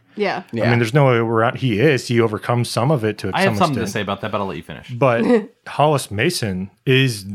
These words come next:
Speaker 3: probably the only, especially in the graphic novel, maybe it's more of my perspective too, but, you know, he is the only real good people, even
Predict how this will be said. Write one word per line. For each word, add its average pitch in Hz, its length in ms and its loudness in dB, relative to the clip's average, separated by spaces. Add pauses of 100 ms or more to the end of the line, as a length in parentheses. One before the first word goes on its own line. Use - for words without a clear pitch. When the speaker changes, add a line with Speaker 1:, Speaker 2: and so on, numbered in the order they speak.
(120)
Speaker 3:
probably 117 400 0
the 104 180 -4
only, 123 240 -2
especially 135 380 0
in 107 80 -2
the 98 60 -4
graphic 101 360 -4
novel, 92 320 0
maybe 92 300 -6
it's 98 240 -10
more 101 160 -4
of - 80 -10
my 95 140 -8
perspective 101 600 -10
too, 110 220 -2
but, 90 280 -10 (500)
you 113 80 -2
know, 104 160 0
he 120 560 0 (100)
is 107 320 0
the 98 160 -2
only 101 480 -4 (640)
real 107 260 2
good 110 300 -4
people, 110 260 -4
even 127 320 0